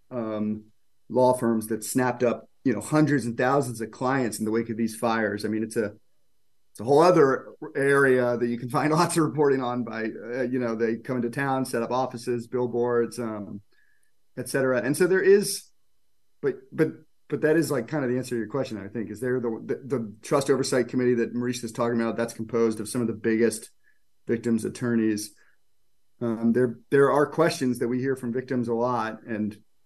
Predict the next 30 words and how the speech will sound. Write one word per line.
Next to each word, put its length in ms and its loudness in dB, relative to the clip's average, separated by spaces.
that 180 -2
we 100 0
haven't 340 0
really 400 2
totally 380 0
explored 640 0
that 340 -8
much 240 -4
to 120 -8
talk 240 -6
about, 180 -4
but 140 -4
there 160 4
are, 340 2
there 180 2
are 100 4
the 80 -2
questions 520 -2
of, 360 -2
uh, 120 -4
for 180 0
attorneys, 640 2
you 80 -2
know, 80 -2
every 240 2
time 280 0
a, 340 -8
a 20 -8
claimant 420 0
is, 160 -6